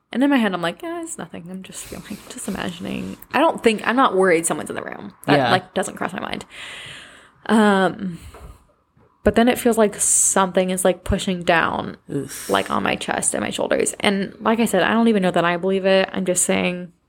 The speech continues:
Speaker 1: this is what I felt. And it was enough to scare me.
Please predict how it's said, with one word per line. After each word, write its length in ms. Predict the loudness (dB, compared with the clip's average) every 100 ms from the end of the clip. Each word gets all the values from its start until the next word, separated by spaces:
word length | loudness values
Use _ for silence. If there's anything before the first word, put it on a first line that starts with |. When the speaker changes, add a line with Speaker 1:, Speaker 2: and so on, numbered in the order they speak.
| _ _ _ _
Speaker 1:
this 160 | -2 0
is 140 | 0
what 80 | 0
I 80 | 0
felt. 260 | 2 0 2
And 140 | 4
it 40 |
was 120 | 6 6
enough 220 | 4 2
to 80 | -2
scare 240 | -2 -4
me. 400 | -2 -2 -2 -6